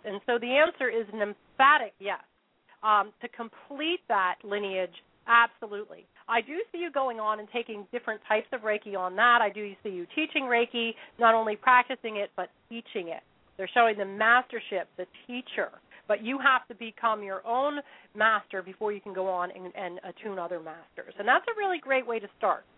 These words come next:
Once you've run that energy for about a year, I do see you taking further classes and beginning to channel. Um, it might be even, um, mediumship messages, um, from the Ascended Masters. Does that make sense?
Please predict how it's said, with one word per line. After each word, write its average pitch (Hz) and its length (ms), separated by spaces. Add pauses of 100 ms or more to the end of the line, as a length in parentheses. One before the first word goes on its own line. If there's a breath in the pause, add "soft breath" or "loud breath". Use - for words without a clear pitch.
(480 soft breath)
Once 277 220 (140)
you've 392 180
run 285 220
that 247 260
energy 214 460
for 190 100
about 214 340
a 254 40 (100)
year, 190 180
I 180 120
do 269 180 (100)
see 302 80
you 269 220
taking 220 400
further 254 320
classes 202 500
and 233 160
beginning 302 540 (300 loud breath)
to 277 80 (180)
channel. 254 540
Um, 220 280
it 226 160
might 262 340 (100)
be 254 280
even, 226 400
um, 220 400
mediumship 277 920
messages, 285 800 (400 loud breath)
um, 214 360 (120)
from 240 160
the 240 100
Ascended 208 400
Masters. 180 560
Does 196 80
that 202 160
make 220 220
sense? 269 220